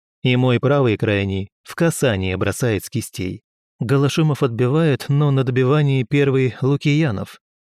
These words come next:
И он забивает. «Это было очень хорошо»,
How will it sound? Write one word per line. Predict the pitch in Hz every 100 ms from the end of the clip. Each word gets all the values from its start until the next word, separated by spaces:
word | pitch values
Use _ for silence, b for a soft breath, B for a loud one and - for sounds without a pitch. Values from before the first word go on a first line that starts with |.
| _
И | 123 120
он | 127 135 107 _
забивает. | 147 139 135 139 135 107 92 - - _ _ _ _ _ _ -
«Это | 123 117 135 120
было | 120 123 123 120
очень | 135 127 113 90
хорошо», | 107 92 87 - 92 -